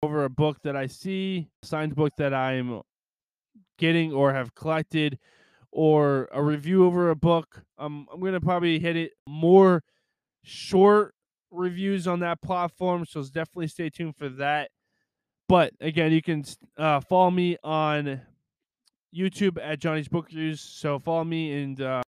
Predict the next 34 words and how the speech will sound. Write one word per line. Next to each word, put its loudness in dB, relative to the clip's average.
get -4
awesome -2
tips -8
and -12
book -2
reviews, -2
and -10
also 0
videos, 4
short 0
videos 0
of -6
books -2
that -4
I -6
think -2
look -2
cool, 0
et -16
cetera. -14
And -14
then -4
also -2
my -2
website -6
at -14
johnnysbookreviews -8
dot -6
com. -10
I -6
have -4
a -6
ton -6
of -4